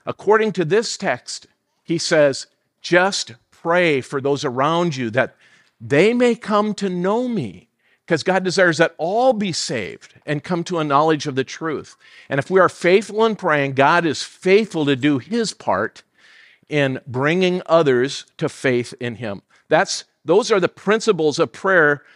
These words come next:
that come out in this text for us. Now, real quickly, there's a paradigm of prayer. And, uh, I would say, what are the correct conditions for prayer to take place in, in an effective way?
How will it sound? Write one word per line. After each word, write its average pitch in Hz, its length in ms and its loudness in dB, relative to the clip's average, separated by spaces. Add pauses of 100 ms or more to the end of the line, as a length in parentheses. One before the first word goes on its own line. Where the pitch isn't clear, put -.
(200)
that 143 300 0 (200)
come 180 260 -2
out 156 460 2 (100)
in 139 160 -4
this 131 240 -8
text - 360 -8
for 110 180 -6
us. - 260 -12
Now, 139 140 -2
real 170 180 2
quickly, 147 640 -2 (640)
there's 147 180 -2
a 143 80 4
paradigm 147 840 0 (160)
of 117 160 -10
prayer. 90 400 -6 (480)
And, 151 320 -2 (320)
uh, 143 240 2
I 175 100 2
would 214 160 2
say, 180 260 2
what 170 240 2
are 202 140 4
the 165 120 0
correct - 580 -2 (120)
conditions 160 840 -4
for 143 200 -4
prayer 156 520 2
to 139 100 -12
take - 380 -6
place - 580 -2 (340)
in, 135 380 -4
in 139 140 -6
an 127 160 -6
effective 123 520 -6
way? 110 300 -4